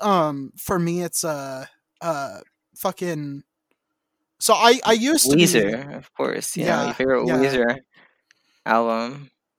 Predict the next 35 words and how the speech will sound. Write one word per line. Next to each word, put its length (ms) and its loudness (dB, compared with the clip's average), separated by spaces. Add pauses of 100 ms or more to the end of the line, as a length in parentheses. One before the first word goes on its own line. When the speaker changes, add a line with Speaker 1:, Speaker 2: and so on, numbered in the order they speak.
(200)
Speaker 1:
Um, 560 -2 (1400)
the, 180 2
the, 220 4 (160)
the 140 0
one 280 2
time 320 4
where 100 2
I've, 240 2
like, 460 -6 (380)
one, 320 4
or 100 10
one 200 4
of 100 4
the 80 2
only 220 4
times 280 -2
where 100 0
I've 100 -2
actually 360 -4
sat 480 2
down 500 -2 (300)
and 220 2
listened 300 2
to 100 0
a 80 -4
whole 540 4
album 600 4 (380)
in, 340 2
like, 400 -6 (680)
basically, 560 0
like, 200 -4
a 140 -8
few 280 -6
days, 680 -2 (200)
um, 520 -4